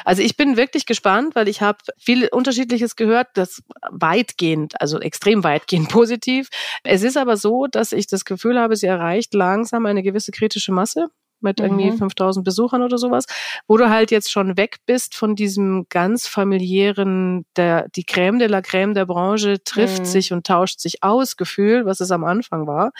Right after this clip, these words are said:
Speaker 2: Mhm.
Speaker 1: zu eben hin zu einem größeren, ähm, Event, das
Speaker 2: Ja.
Speaker 1: eher vielleicht in Richtung Shop Talk geht oder so, ja, also
Speaker 2: Mhm.
Speaker 1: wo halt einfach du dann, die, die Größe ist wei-, und die Relevanz ist weiterhin da,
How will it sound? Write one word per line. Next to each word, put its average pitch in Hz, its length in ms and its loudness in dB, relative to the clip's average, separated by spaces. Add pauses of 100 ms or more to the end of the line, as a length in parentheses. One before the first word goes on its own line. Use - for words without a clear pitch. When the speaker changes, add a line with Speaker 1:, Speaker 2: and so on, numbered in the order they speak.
Speaker 2:
Mhm. 202 360 -4
Speaker 1:
zu - 160 2
eben 202 360 4
hin 226 180 4
zu 220 80 -2
einem 190 220 0
größeren, 208 920 0
ähm, 175 480 -2
Event, 180 480 0
das - 300 -4
Speaker 2:
Ja. 175 260 0
Speaker 1:
eher 170 180 2
vielleicht 160 340 -2
in 170 100 0
Richtung 170 420 -2
Shop - 300 -6
Talk 156 320 -2
geht 135 300 -6
oder - 180 -6
so, - 280 -10
ja, 170 180 -6
also 165 300 2
Speaker 2:
Mhm. 202 220 -2 (160)
Speaker 1:
wo 175 120 4
halt 180 160 2
einfach 175 340 2
du 185 220 0
dann, 170 320 0 (920)
die, 151 300 -2
die 151 100 -14
Größe 226 360 2
ist 180 180 4
wei-, 151 320 0
und 170 140 -2
die 170 40 -2
Relevanz 160 440 0
ist 180 100 -6
weiterhin 170 460 -2
da, 190 320 2